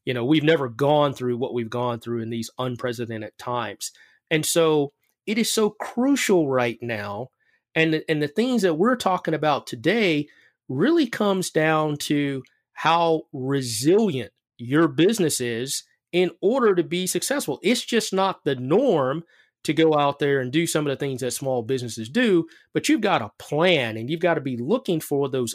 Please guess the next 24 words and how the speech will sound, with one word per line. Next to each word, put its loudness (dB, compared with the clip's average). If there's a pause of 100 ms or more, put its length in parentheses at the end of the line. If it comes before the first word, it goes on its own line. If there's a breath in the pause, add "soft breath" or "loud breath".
uncertain, 0 (420 soft breath)
or 0
should 0
I 0
say -2
undesirable 2
things 0
that -4
can 0
adversely 0
or, 0 (320 soft breath)
or, 0
or -4
directly 2
or 2
indirectly 0
impact 2
your 0
business. -2 (440 soft breath)
So 4
on 4
those 2
thoughts, 0 (260)
Suzanne, -4